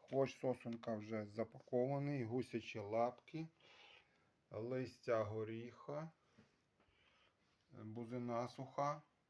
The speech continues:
Суха смородина. Так, пижмо. Журавець,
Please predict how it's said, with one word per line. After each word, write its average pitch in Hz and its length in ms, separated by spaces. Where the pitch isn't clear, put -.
Суха 123 280
смородина. 131 840
Так, 113 520
пижмо. 147 680
Журавець, 135 840